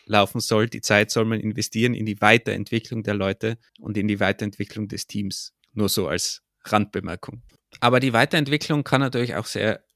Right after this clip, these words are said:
schwierig sein und herausfordernd sein. Und da haben wir nicht nur eine Frage bekommen, sondern die Frage kommt eigentlich von ganz vielen Seiten ganz oft.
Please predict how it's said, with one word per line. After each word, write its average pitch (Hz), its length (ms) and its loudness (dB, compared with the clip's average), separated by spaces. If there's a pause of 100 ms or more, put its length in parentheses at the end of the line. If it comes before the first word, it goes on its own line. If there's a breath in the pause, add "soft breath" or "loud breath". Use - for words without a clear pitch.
(160)
schwierig 135 460 0
sein 107 260 0
und - 200 -8
herausfordernd 101 600 0
sein. 113 240 0
Und 110 220 -6
da 113 60 4
haben 135 140 2
wir 131 300 0 (240)
nicht 127 180 0
nur 135 140 2
eine 151 260 6
Frage 113 340 2
bekommen, 117 480 0
sondern 117 200 -4
die 113 100 -4
Frage 117 340 0
kommt - 360 -4
eigentlich 113 440 -6 (100)
von 117 300 -6
ganz 127 240 2
vielen 127 240 -2
Seiten 117 420 -2
ganz 117 240 -2
oft. - 320 -6